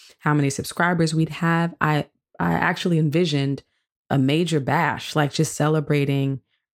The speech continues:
sticking with it for that long and being consistent. But that point aside, I feel in my heart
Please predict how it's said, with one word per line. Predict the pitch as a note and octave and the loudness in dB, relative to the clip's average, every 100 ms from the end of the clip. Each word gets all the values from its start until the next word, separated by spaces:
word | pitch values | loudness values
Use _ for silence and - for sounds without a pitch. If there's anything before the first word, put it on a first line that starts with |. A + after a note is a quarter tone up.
| _ - | _ -14
sticking | - F3+ F#3 E3 | -4 0 2 2
with | D#3 D3+ | 2 0
it | C#3 C3 - | -2 -2 -8
for | - D3 | -4 -2
that | D#3 C#3+ - | 2 0 0
long | C#3+ C#3 C3 | 0 0 0
and | C#3+ | 0
being | C#3 C3+ C3+ | 2 0 0
consistent. | C3 B2 - - - B2+ B2 - - | -2 -4 -6 -8 -8 -8 -8 -14 -2
But | A#3+ G#3+ D3+ - _ _ _ _ - - | 0 2 0 -6 _ _ _ _ -16 -2
that | E3 E3 - | 2 2 2
point | F#3 D#3+ | 0 2
aside, | C#3+ - D3 C#3+ C#3+ C#3+ - - - _ | 0 0 0 0 -2 -4 -10 -20 -20 _
I | D#3+ D#3 | -2 -2
feel | - E3+ E3+ E3+ | 0 2 2 2
in | D3 | 0
my | C#3+ C3+ | 0 -2
heart | C3 - D3 C3+ - - | -6 0 2 2 -2 -6